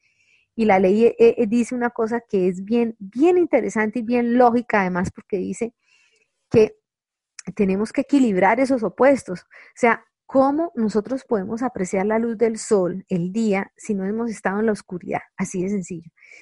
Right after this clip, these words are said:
¿Sí? ¿Cómo nosotros no podemos disfrutar un día soleado si no nos agarra un aguacero, pues, y nos ha lavado y nos ha mojado terrible? Entonces uno bendice como ese calorcito del sol.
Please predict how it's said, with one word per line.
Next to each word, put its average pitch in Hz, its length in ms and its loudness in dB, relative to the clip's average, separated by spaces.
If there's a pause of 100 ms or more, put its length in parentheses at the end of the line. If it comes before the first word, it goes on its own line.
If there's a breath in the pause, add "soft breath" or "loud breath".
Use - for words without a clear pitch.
(280 soft breath)
¿Sí? 294 360 -4
¿Cómo 254 280 -4
nosotros 254 680 -4
no 233 180 -6
podemos 247 320 -4
disfrutar 202 540 -4
un 226 100 -4
día 247 220 0
soleado 214 480 2
si 226 100 -4
no 190 140 -6
nos 214 120 -6
agarra 214 400 -4
un 220 140 -2
aguacero, 196 560 -2
pues, 214 160 -2
y 220 80 -4
nos 190 220 -8
ha 175 100 -4
lavado 214 380 4
y - 40 0
nos 180 140 -10
ha 175 80 -8
mojado 208 420 -4
terrible? 196 360 -8
Entonces 202 260 -10
uno 208 160 -10
bendice 185 640 -4
como 170 220 -16
ese 196 120 -4
calorcito 190 580 -8
del 175 120 -14
sol. 185 200 -6